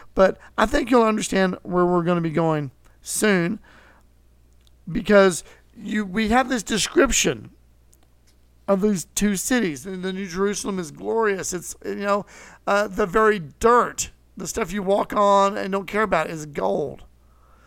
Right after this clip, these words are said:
The, the building blocks are gems and pearls, and it's just, it's, it's why the great value that's there, that, that, that, that the kingdom of God,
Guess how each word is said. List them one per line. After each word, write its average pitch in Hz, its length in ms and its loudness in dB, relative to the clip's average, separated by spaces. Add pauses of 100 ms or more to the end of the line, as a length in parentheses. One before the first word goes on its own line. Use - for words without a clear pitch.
(260)
The, 190 120 -2
the 180 520 -2
building 220 640 4
blocks 165 480 0
are 170 120 -2
gems 170 640 -2
and 151 120 -8
pearls, 180 600 2
and 147 140 -8 (340)
it's 185 240 -2
just, 185 220 -2 (240)
it's, 185 180 -2
it's 175 220 -8
why 233 320 0
the 185 240 -8
great 190 480 -2
value 170 1000 -2 (640)
that's 180 180 -4
there, 170 320 0
that, 175 180 -2 (280)
that, 185 240 0
that, 175 200 -2
that 175 200 -6
the 175 80 -6
kingdom 220 400 -4
of 175 200 -4
God, 180 480 4